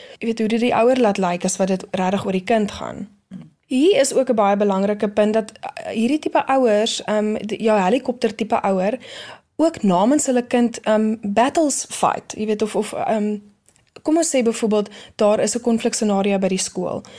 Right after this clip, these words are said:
en jou kind vertel dit vir jou,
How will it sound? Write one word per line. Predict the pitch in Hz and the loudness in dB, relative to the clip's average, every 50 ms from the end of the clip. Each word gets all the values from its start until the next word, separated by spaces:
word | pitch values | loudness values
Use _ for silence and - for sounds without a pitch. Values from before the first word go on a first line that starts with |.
| - - - - - - _ | -20 -20 -20 -20 -20 -10 _
en | - 233 220 214 214 214 208 214 - - _ _ _ _ - | -2 0 0 2 2 0 0 -2 -6 -12 _ _ _ _ -4
jou | 233 233 220 226 220 | 0 0 0 2 2
kind | - 277 269 254 - | 2 2 2 2 2
vertel | - 247 247 - 277 269 262 262 | -2 -2 0 2 4 4 4 4
dit | 247 240 233 233 | 4 2 0 -2
vir | - - 240 220 | -2 -2 0 0
jou, | 214 196 190 208 254 339 349 - | 2 2 2 2 2 0 0 -4